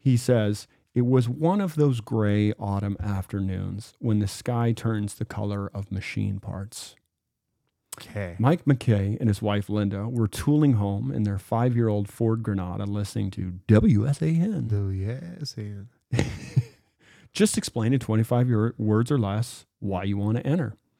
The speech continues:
Speaker 1: And the voice on the radio said, "Last one down wins." And shit, McKay thought, "Why not?" He was made for this kind of stuff. At thirty-one, McKay figured that the only way he'd ever be able to afford a home was to get one for free.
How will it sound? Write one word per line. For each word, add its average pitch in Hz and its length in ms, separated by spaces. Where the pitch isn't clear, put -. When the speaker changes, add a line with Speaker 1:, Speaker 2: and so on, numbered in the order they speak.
Speaker 1:
And 117 80
the 120 40
voice 180 240
on 170 60
the 156 60
radio 131 260
said, 123 220
"Last 127 380
one 160 200
down 151 280
wins." 101 400
And 98 140
shit, - 420
McKay 98 340
thought, 131 280
"Why 151 200
not?" 110 400
He - 100
was 147 140
made 110 300
for - 100
this 101 180
kind 101 240
of 98 80
stuff. 95 380
At - 120
thirty-one, 143 560
McKay 131 320
figured 135 420
that - 100
the 143 120
only 185 160
way 175 140
he'd 160 100
ever 151 180
be 147 80
able 143 160
to 123 60
afford 127 320
a 117 60
home 120 220
was 117 160
to 101 100
get - 240
one 117 180
for - 180
free. 92 400